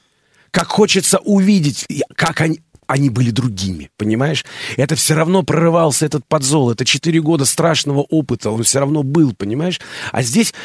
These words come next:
и я, ну, это германовский взгляд, знаешь, германовская придирка к актёру. Я вижу, нет там никакого фронтовика. Ну и бог с ним, потому что это не важно. Потому что мы переходим уже к сегодняшнему дню.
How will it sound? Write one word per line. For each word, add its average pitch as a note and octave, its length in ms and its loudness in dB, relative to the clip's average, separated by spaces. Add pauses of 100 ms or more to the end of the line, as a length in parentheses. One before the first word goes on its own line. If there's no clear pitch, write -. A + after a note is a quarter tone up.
(160)
и C#3 60 2
я, D#3+ 240 4
ну, D3 140 2
это F3 140 2
германовский D3+ 640 2
взгляд, B2+ 420 2
знаешь, B2 360 0
германовская D#3+ 680 2
придирка C#3+ 560 0
к - 80 -4
актёру. A2 460 -2
Я A2+ 160 0
вижу, C3 300 0 (280)
нет E3 320 4
там A#2 160 0
никакого G#2 420 -4
фронтовика. F#2+ 640 -8 (300)
Ну A#2 140 2
и C3 60 6
бог A2+ 360 0
с - 80 -6
ним, F2 120 -8
потому G2 320 -8
что - 140 -10
это F#2+ 160 -8
не G#2+ 140 -2
важно. D#2+ 320 -4 (500)
Потому C#3+ 300 0
что - 140 -4
мы C#3+ 100 2
переходим C3+ 460 2
уже A#2 120 0
к A2+ 60 -10
сегодняшнему G2+ 760 -2
дню. F#2+ 160 -18